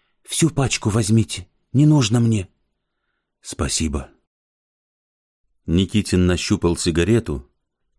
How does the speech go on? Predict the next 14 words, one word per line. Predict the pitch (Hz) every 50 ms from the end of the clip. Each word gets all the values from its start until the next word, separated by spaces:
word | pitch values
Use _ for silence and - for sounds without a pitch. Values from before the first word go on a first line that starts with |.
| _ _ _ _ _ _
Пламя | - 123 123 131 131 110 113 107
зажигалки | 87 92 101 82 92 95 87 101 107 107 98 85 - - 87
красновато | - - 92 90 - - 98 92 87 98 104 98 - 95 92
осветило | 90 - - 85 87 87 - - 104 101 92 90
молодое | 87 87 87 87 82 76 92 95 95 90 87
удивленное | - 87 90 78 87 82 76 80 90 95 92 87 85 82 82 80
лицо | 80 80 78 - - - 90 90
Ушатикова. | - 85 76 - - 90 85 80 - - - - - 69 67 67 65 - _ _ _ _ _ _ _ _ _ _ _ _ _ _ _ _ _ _ _ _ _ _ -
Поморгав, | - 90 95 98 95 87 92 101 98 87
замерцали | 82 80 92 95 95 95 - - - - 104 104 98 92 87 85 76 67 - _ _ _ _ _ _ -
остановленные | 87 85 - - - 98 92 92 98 98 85 82 85 90 87 85 85 85 85 85
на | 85 85
жидком | 78 76 90 92 - - - 87 82 80
пламени, | - 82 87 92 95 90 87 85 85 82 78 69 -